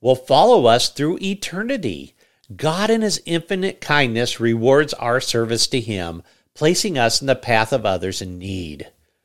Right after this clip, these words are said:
His faithfulness empowers us to give, knowing that what's done for Christ has everlasting significance. Think about that. Everlasting significance. Friends, even during life's trials and temptations,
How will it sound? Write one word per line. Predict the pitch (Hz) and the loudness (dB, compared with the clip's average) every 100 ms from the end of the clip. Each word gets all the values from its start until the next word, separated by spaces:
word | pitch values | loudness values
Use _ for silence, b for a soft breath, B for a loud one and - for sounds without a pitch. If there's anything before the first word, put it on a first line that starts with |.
| _ _ | _ _
His | - 185 - | -2 -2 2
faithfulness | 185 196 196 143 127 120 | 2 2 0 -2 0 -2
empowers | - 147 - 151 180 185 151 | -6 -8 -4 0 2 2 2
us | 147 - | 0 -2
to | 143 | -6
give, | 120 165 127 95 _ b - | -2 0 0 -2 _ b -8
knowing | 160 170 | -6 -2
that | 151 110 | -2 2
what's | 127 185 - | 4 4 2
done | 143 147 | 2 2
for | 170 | -2
Christ | 190 - 101 107 - | -2 0 0 0 -2
has | 113 - | -2 -4
everlasting | - 156 180 170 123 113 - 127 120 - b - | -6 -4 -2 0 2 0 -2 -6 -8 -12 b -8
significance. | - 165 147 170 202 156 - 71 - - - _ _ _ | -2 -2 0 -2 -2 -4 -6 -10 -6 -8 -8 _ _ _
Think | 208 220 | -12 -4
about | 180 120 92 - | -4 -2 -6 -8
that. | 87 71 - _ _ _ - | -12 -12 -16 _ _ _ -6
Everlasting | 160 180 214 190 127 113 - 127 123 127 _ _ _ | -4 0 0 2 2 2 0 -6 -8 -12 _ _ _
significance. | - - 127 120 110 107 87 - 67 - - - _ _ _ _ _ _ _ _ _ _ _ _ _ _ _ _ _ | -6 -2 -2 0 -2 -2 -8 -10 -14 -12 -14 -14 _ _ _ _ _ _ _ _ _ _ _ _ _ _ _ _ _
Friends, | 151 156 147 - | -2 0 -2 -4
even | 180 180 208 | -4 -2 -2
during | 156 165 160 | 2 2 4
life's | 143 139 135 | 4 4 2
trials | - 127 135 131 135 | 0 4 4 4 0
and | 123 | -4
temptations, | 123 107 - 92 - 92 87 | -6 -4 -8 -8 -8 -12 -12